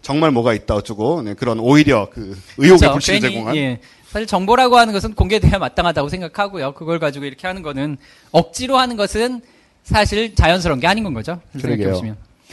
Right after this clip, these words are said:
Speaker 2: 사실 뭐 그래서 뭐 구글 지도 서비스가 좋다라는 걸 제가 말씀드리려고 하는 건 아닌 건 거고 이제 이제부터입니다. 사실 구글 신이 등장하는 이제부터인데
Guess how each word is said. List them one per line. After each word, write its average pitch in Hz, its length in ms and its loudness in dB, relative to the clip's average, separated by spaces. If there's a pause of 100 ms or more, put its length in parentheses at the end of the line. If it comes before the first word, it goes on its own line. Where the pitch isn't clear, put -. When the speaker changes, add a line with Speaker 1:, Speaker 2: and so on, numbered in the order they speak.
(360)
Speaker 2:
사실 285 200 -4
뭐 269 180 8
그래서 240 360 4 (100)
뭐 208 340 2 (200)
구글 208 520 4 (480)
지도 196 280 -2
서비스가 190 380 -6
좋다라는 185 520 4
걸 180 80 -2
제가 165 160 2
말씀드리려고 151 540 0
하는 135 140 -4
건 190 100 -4
아닌 160 200 -2
건 139 140 -2
거고 113 400 -4 (380)
이제 226 100 6
이제부터입니다. 226 680 0
사실 208 240 0
구글 175 240 -4
신이 185 180 -6
등장하는 156 360 -4
이제부터인데 143 680 -4